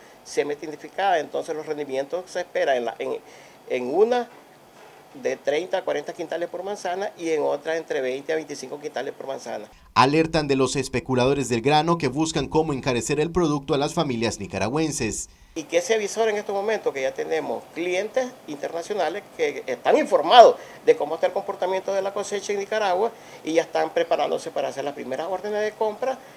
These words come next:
Speaker 1: ¿verdad? Que se espera que ya de aquí al quince de agosto ya estemos aporreando, ya estemos buscando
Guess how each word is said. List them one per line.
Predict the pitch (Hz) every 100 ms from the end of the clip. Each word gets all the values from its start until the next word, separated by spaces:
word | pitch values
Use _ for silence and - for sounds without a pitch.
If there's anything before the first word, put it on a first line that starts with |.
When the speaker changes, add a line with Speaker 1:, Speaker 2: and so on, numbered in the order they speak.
| - -
Speaker 1:
¿verdad? | 170 170 208
Que | 214 160
se | 151
espera | - 147 147 165
que | 156 139
ya | 127 147 - - 127
de | 127
aquí | - 160 120
al | 107
quince | - 233 269 - 214 196 - - - 120
de | 131 156
agosto | 175 214 180 - - 240 - - -
ya | 160
estemos | - 156 160 165
aporreando, | 165 131 131 135 160 170
ya | 143
estemos | 143 143 151
buscando | 139 139 143